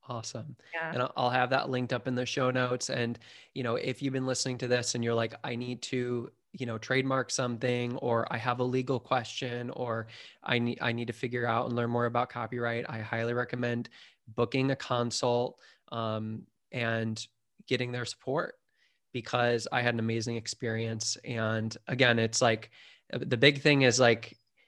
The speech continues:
Speaker 1: it's like, we either pay the price now by investing in ourselves, or we pay a much bigger price in the future. And you deserve,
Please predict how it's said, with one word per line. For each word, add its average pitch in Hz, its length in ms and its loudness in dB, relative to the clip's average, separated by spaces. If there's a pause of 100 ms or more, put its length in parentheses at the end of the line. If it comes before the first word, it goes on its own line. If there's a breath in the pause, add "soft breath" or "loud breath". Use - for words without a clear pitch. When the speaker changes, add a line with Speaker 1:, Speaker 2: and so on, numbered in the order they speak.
(160)
Speaker 1:
it's 127 180 0
like, 123 220 6
we 127 160 8
either 127 220 8
pay 127 480 4
the 131 100 0
price 123 300 4
now 127 180 6
by 147 140 8
investing 147 480 6
in 175 80 4
ourselves, 175 400 6
or 135 140 2
we 131 100 6
pay 123 160 0
a 117 40 2
much 117 220 -4
bigger - 240 -6
price - 320 -6
in - 80 -8
the - 60 -8
future. - 580 -6
And 120 320 2
you 123 220 6
deserve, 117 520 4